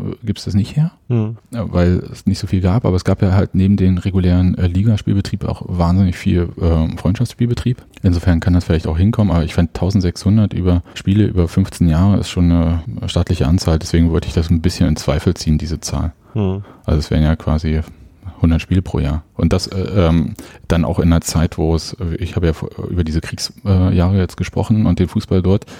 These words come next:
Speaker 1: wo der eigentlich, äh, kaum
Speaker 2: Genau.
Speaker 1: ähm, also das, äh, schwierig, sagen wir es mal so. Aber er war Spielertrainer und, äh, der sagte vor dieser Saison, ich habe tatsächlich so Zeitungsausschnitte, ähm,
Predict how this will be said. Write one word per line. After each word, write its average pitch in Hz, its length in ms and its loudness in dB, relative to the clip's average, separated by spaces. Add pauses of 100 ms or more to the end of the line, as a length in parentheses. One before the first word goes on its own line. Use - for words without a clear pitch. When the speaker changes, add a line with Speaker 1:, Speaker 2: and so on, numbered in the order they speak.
(720)
Speaker 1:
wo 85 160 2
der 87 340 2
eigentlich, 85 600 0
äh, 82 260 0 (100)
kaum 80 460 0 (180)
Speaker 2:
Genau. 95 280 -2 (280)
Speaker 1:
ähm, 80 360 -4 (380)
also 80 260 -2
das, - 240 -4
äh, - 960 -6
schwierig, - 500 0 (180)
sagen 82 140 0
wir 76 40 -2
es - 80 -6
mal 76 140 -2
so. 69 160 -8 (320)
Aber 117 340 2 (760)
er 107 120 2
war 104 80 2
Spielertrainer 139 600 0
und, 110 220 0
äh, 101 140 2
der 101 160 2
sagte 104 220 2
vor 127 180 0
dieser 117 240 0
Saison, 90 320 0
ich 113 100 0
habe 101 80 0
tatsächlich 92 280 -2
so 90 140 -2
Zeitungsausschnitte, 107 840 0
ähm, 90 300 0